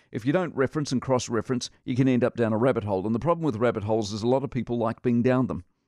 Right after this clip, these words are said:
In other words, it's no longer about the fact or the truth. It's about you being able to say, "Look, look, I was right. I told you so." Tell you what, I've, I've never seen anything like the vaccine reaction in my life. Of all the things we've been exercised about,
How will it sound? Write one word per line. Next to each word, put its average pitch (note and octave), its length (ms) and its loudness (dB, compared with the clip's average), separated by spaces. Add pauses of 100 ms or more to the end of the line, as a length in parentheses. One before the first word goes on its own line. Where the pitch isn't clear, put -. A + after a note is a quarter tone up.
(120)
In C3+ 100 2
other D3 120 2
words, C#3+ 220 0
it's A#2+ 100 -8
no F3 100 2
longer B2 280 2
about G#2+ 220 2
the - 60 -14
fact - 340 -2
or G#2 80 -4
the G2 80 -4
truth. G#2+ 300 -2 (260)
It's B2 160 0
about B2+ 240 2
you C3+ 180 -2
being B2 160 2
able A2+ 160 2
to A#2 60 -2
say, A2+ 160 0
"Look, C#3+ 320 0
look, - 280 2
I F3+ 140 2
was D#3+ 220 2
right. F3 300 0
I D#3 140 -2
told D3 380 0
you G2+ 80 0
so." A#2+ 300 2 (500)
Tell G3+ 160 2
you D3+ 80 0
what, D#3+ 200 0
I've, D3 300 2
I've B2+ 160 0
never E3+ 240 -2
seen D#3 300 -2
anything C#3+ 380 2
like B2+ 220 2
the A2 60 -4
vaccine G#2 360 -2
reaction A2 440 -2
in A#2 160 -2
my A#2 140 0
life. G#2+ 300 -2
Of B2+ 120 0
all G#3+ 280 2
the F3 120 -6
things - 420 -6 (360)
we've C#3 140 2
been C3 120 2
exercised A2+ 560 -2
about, G2+ 260 0